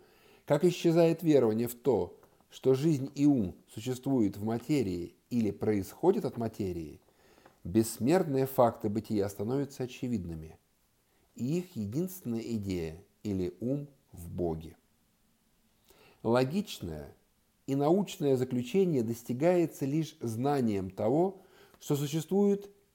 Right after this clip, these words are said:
не две основы бытия — материя и разум, а существует только одна — разум. Уже теперь этот материальный мир становится ареной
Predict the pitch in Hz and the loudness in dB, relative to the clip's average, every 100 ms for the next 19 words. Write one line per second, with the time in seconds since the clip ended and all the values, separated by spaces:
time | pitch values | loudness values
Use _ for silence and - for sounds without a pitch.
0 | - 143 180 143 170 185 - 135 117 104 | -6 0 0 4 6 4 2 2 4 4
1 | 98 104 113 101 82 - _ _ - 110 | 2 0 2 2 0 -6 _ _ -4 -2
2 | 110 - 90 90 92 117 117 104 87 80 | 0 0 2 0 -2 0 2 4 2 -4
3 | 76 _ _ _ _ _ _ _ 113 - | -12 _ _ _ _ _ _ _ -4 -4
4 | 113 120 - 151 180 175 - _ _ _ | -6 -8 -4 2 4 2 -4 _ _ _
5 | - 143 139 143 - 127 123 113 87 80 | 2 2 2 -6 -4 -6 -4 -4 -4 -6
6 | - _ _ _ _ _ _ _ _ _ | -14 _ _ _ _ _ _ _ _ _
7 | _ _ 107 117 107 - - _ _ _ | _ _ 0 2 2 -2 -10 _ _ _
8 | _ _ _ _ _ _ _ _ _ _ | _ _ _ _ _ _ _ _ _ _
9 | _ _ _ 139 117 175 190 220 147 90 | _ _ _ -2 2 2 2 0 0 0
10 | 80 - - _ _ _ - - 160 170 | -4 -14 -20 _ _ _ -2 2 2 2
11 | 170 147 147 135 160 170 175 143 104 82 | -2 2 6 8 6 4 2 2 2 0
12 | - _ _ _ - 131 127 156 147 - | -8 _ _ _ -2 2 4 4 2 2
13 | 135 123 160 175 160 156 | 4 4 4 4 2 -2